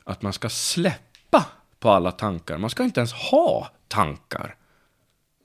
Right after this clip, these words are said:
Ja, men det är ju det som är självrannsakan. Vad är problemet? Boom!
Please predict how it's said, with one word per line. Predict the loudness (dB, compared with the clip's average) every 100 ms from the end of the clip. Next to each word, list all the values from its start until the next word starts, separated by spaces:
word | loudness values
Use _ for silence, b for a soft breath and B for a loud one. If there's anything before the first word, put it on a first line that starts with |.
| -6
Ja, |
men | -2 0
det | 0
är |
ju |
det | 0 -2 -4
som | -4 -4
är |
självrannsakan. | 0 2 2 2 0 0 2 4 4 2 -2 -2 B B 4
Vad | 8
är | 8
problemet? | 4 2 2 2 0 -4 _
Boom! | -16 -16 6 8 8 0 -12